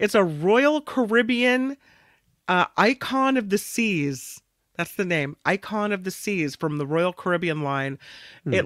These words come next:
Speaker 1: left the port of Miami. It's a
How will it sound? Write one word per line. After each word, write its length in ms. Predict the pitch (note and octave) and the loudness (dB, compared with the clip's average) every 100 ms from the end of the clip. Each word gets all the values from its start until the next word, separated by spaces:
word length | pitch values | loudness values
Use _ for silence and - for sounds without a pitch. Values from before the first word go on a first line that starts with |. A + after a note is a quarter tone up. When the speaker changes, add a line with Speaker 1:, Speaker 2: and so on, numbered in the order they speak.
| F3 | 0
Speaker 1:
left 460 | F3+ A3+ C#4 - F3+ | 2 2 0 -10 -6
the 120 | F#3 | -6
port 340 | - - A#3 | -4 -4 -2
of 80 | C4 | 0
Miami. 760 | A3+ F#3 F3 E3+ E3+ E3+ A3 - - - - _ - | 0 0 2 0 0 -4 -6 -12 -20 -20 -20 _ 0
It's 260 | G3+ - | 0 2
a 300 | G3+ F3+ E3 | 2 4 2